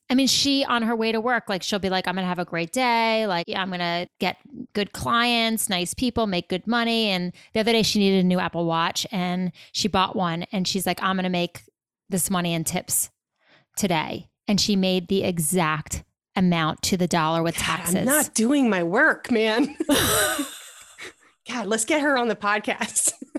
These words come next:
Speaker 2: <laughs>
Speaker 1: Seriously.
Speaker 2: Oh,
Speaker 1: I
Speaker 2: man,
Speaker 1: love
Speaker 2: I'm
Speaker 1: it.
Speaker 2: jealous.
Speaker 1: I
Speaker 2: Yeah,
Speaker 1: love it. But
Speaker 2: that's
Speaker 1: one
Speaker 2: awesome.
Speaker 1: day she, when I was first teaching her, I was like, "Do you set your intentions as you're walking?" 'Cause she walks on the boardwalk. She, Haley is living in Atlantic City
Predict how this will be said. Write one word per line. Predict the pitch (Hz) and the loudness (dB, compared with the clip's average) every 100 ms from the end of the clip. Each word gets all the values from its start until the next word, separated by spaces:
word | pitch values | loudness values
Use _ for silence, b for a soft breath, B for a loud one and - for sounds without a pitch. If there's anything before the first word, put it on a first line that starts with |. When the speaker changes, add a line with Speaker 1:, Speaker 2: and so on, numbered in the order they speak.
| - | -4
Speaker 2:
<laughs> | 269 311 285 269 | -2 -2 -2 -2
Speaker 1:
Seriously. | - 285 320 359 359 311 277 240 202 202 - 208 | 0 2 4 4 2 0 0 2 0 -2 -6 -2
Speaker 2:
Oh, | |
Speaker 1:
I | 226 220 247 | 0 2 2
Speaker 2:
man, | 233 | 2
Speaker 1:
love | 233 220 | 0 0
Speaker 2:
I'm | 185 | -2
Speaker 1:
it. | 190 | -2
Speaker 2:
jealous. | 190 175 165 - | -2 -2 -4 -2
Speaker 1:
I | |
Speaker 2:
Yeah, | 233 | 0
Speaker 1:
love | 254 | 2
it. | 240 | 2
But | 240 | 2
Speaker 2:
that's | 254 | 2
Speaker 1:
one | 277 339 | 0 0
Speaker 2:
awesome. | - | 0
Speaker 1:
day | 339 | 0
she, | 262 | -2
when | 262 247 | -2 0
I | 247 | 0
was | - | 0
first | 262 269 - | -2 -2 -2
teaching | 311 294 220 | -2 0 2
her, | |
I | 208 | 2
was | 208 | 0
like, | 202 | -2
"Do | 220 | 0
you | 240 | 0
set | 254 - | 0 0
your | 220 | 0
intentions | 233 294 349 392 214 | 2 0 0 0 2
as | 185 | 2
you're | 196 | 2
walking?" | 185 180 196 | 2 2 0
'Cause | 180 | -2
she | - | 0
walks | 208 180 - | 0 0 0
on | 190 | 0
the | 185 | 2
boardwalk. | 170 170 170 175 | 2 2 2 0
She, | - 208 - B B | 0 -4 -4 B B
Haley | 220 220 214 - | 2 2 0 0
is | 233 165 | 0 2
living | 202 190 190 185 | 2 2 2 0
in | - | -2
Atlantic | 180 190 190 202 | -2 -2 -4 -2
City | - 185 185 196 | 0 0 2 0